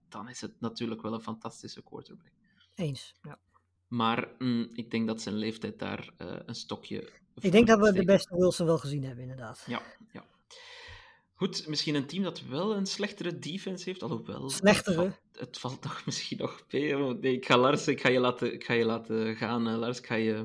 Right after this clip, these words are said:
Speaker 1: ik ga je los laten gaan over de defense van de Las Vegas Raiders.
Speaker 2: Die gaan elke wedstrijd veertig punten tegenkrijgen, kan ik je nu alvast
Speaker 1: <laughs>
Speaker 2: vertellen. Dit is echt, dit, eh, d-, d-, het spijt me zeer.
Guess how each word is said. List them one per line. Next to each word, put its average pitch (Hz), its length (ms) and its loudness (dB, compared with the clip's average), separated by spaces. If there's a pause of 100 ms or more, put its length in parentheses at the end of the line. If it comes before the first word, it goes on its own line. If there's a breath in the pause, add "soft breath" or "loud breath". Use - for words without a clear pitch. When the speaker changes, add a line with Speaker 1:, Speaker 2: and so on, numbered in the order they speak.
Speaker 1:
ik - 220 -20
ga - 120 -4
je 113 100 4
los 123 240 -2
laten 120 240 0
gaan 117 160 -2
over 117 140 -2
de 117 140 0
defense 143 480 -2
van 123 200 0
de 117 120 2
Las 110 280 -2
Vegas 123 440 -4 (120)
Raiders. - 600 -10 (720)
Speaker 2:
Die 165 180 -2
gaan 185 200 6
elke 196 240 4
wedstrijd 180 340 4
veertig 175 260 2
punten 151 260 -2
tegenkrijgen, 131 560 -6
kan 160 160 -2
ik 143 80 0
je 156 60 0
nu 185 120 8
alvast 165 280 4
Speaker 1:
<laughs> - 20 -12
Speaker 2:
vertellen. 135 320 -4 (920 soft breath)
Dit 175 280 0
is 170 100 4
echt, 190 520 2
dit, 175 220 0
eh, 175 360 8
d-, - 300 -8
d-, - 40 -8
het 190 140 -4
spijt 202 280 6
me 208 120 6
zeer. 202 360 6